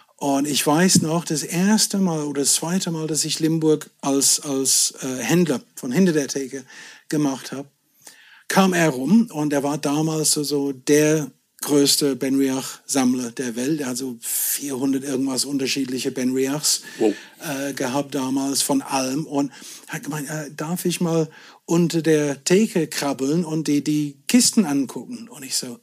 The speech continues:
Speaker 1: „Äh?“ „Äh, alles, was wir haben, ist hier dra-.“ „Ja, ja, aber sie haben unterschiedliche Bottle Codes drauf. Es kann sein, dass es ein anderes Batch ist. Und ich sammle es zum Beispiel vom Parliament. Ich will jedes Batch haben. Nicht nur,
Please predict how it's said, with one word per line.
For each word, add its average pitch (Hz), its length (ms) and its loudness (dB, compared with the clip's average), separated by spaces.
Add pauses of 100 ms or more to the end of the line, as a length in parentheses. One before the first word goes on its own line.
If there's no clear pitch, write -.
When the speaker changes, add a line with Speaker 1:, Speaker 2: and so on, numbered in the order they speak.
Speaker 1:
„Äh?“ - 1300 -16 (380)
„Äh, 160 420 -2
alles, 208 320 4
was 220 220 4
wir 185 100 4
haben, 180 240 4
ist 175 140 0
hier 175 140 2
dra-.“ - 200 -4 (240)
„Ja, 156 140 0
ja, 190 200 6
aber 156 100 -2
sie 160 100 2
haben 170 160 2
unterschiedliche 156 640 0
Bottle 196 320 0
Codes 135 340 0
drauf. - 360 -10
Es - 80 -2
kann 170 240 2
sein, 165 200 0
dass 156 100 0
es 143 100 2
ein 151 60 -4
anderes 143 320 0
Batch 208 360 2
ist. 110 320 -6 (400)
Und 156 140 2
ich 156 100 6
sammle 175 260 4
es 160 80 0
zum 135 140 2
Beispiel 143 340 0
vom 135 200 -2
Parliament. 170 480 2
Ich 143 140 -4
will 143 80 4
jedes 131 280 2
Batch 202 320 -2
haben. 123 260 -6
Nicht 143 220 0
nur, 147 260 2